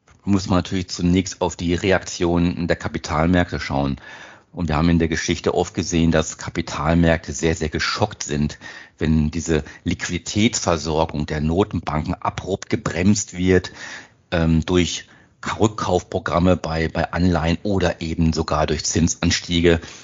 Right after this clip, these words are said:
Wir erinnern uns an dieses Tapering zweitausenddreizehn oder auch zweitausendachtzehn, als die U-S-Notenbank diesen entscheidenden Zinsanhebungsschritt zu viel gemacht hat und die Märkte wirklich in ein Chaos gestürzt hat.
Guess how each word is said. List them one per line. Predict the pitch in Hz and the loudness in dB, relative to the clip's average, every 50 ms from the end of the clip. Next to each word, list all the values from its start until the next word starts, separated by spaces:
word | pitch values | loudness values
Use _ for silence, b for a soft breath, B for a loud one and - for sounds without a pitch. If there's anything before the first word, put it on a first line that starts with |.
| B B - | B B -4
Wir | - 78 78 | -2 -2 -2
erinnern | - 87 85 92 90 85 | 0 2 2 4 4 4
uns | - 78 82 78 82 | 2 0 -2 -2 -2
an | 78 | 0
dieses | 82 82 80 - - | 0 -2 -2 -2 -4
Tapering | - - - 95 98 104 101 - 90 85 85 87 87 82 | -4 -2 0 2 2 2 0 0 0 2 4 4 4 2
zweitausenddreizehn | - - - 80 82 85 - - 90 87 87 85 87 - - - - 85 98 98 - - - 90 87 90 90 90 87 B B B B B B B | 0 -2 -2 -2 -2 -4 -4 -2 0 0 0 0 0 -2 0 0 2 2 0 0 0 0 2 2 4 4 4 4 2 B B B B B B B
oder | 85 90 90 87 | -2 -2 0 0
auch | - - - | -2 -2 -6
zweitausendachtzehn, | - - 85 80 78 - - 87 87 90 95 - - - 82 - - - - - 85 80 80 | -4 0 0 0 0 0 -2 -4 -4 -4 -4 -6 -6 -6 -6 -6 -6 -6 -4 -2 0 0 0
als | - 76 78 - | -2 -4 -6 -6
die | - - | -8 -8
U-S-Notenbank | 62 87 92 87 - - - 85 85 92 98 - 92 82 - 85 80 82 85 - | -4 -2 0 0 0 0 0 2 2 2 2 0 0 0 2 2 2 2 2 0
diesen | 92 90 90 98 - | 0 0 0 0 0
entscheidenden | 82 85 - - - - - 92 110 123 117 107 101 95 | 0 -2 -2 -4 -4 -2 2 4 4 4 4 4 4 2
Zinsanhebungsschritt | - - - - 113 120 120 - - - 95 92 90 95 87 90 92 87 - - - 95 - - | 2 0 0 2 2 2 2 0 0 0 2 2 2 0 0 0 0 -2 -2 -2 -4 -6 -4 -4
zu | - 107 90 | -4 -4 -4
viel | - - - 117 131 123 | -4 0 2 2 4 4
gemacht | 117 98 92 98 95 - - - | 4 2 4 2 2 0 -2 -2
hat | 87 82 - - - B B B B B B B | -2 -2 -2 -4 -16 B B B B B B B
und | - 95 87 98 | -2 -2 0 0
die | 87 | 2
Märkte | 80 78 78 76 82 87 - - - 90 76 71 | 2 2 4 4 2 2 0 -2 -6 -6 -6 -4
wirklich | 78 76 - - 87 - - | -6 -6 -6 -6 -8 -8 -6
in | 78 78 | -4 -2
ein | 78 80 80 | 0 0 -2
Chaos | - - - - 73 78 73 - | -4 -6 -6 -2 -2 -2 -2 -4
gestürzt | - - - - - 143 139 - - - - | -6 -8 -8 -6 -6 -6 -6 -6 -8 -10 -10
hat. | - - - | -10 -14 -14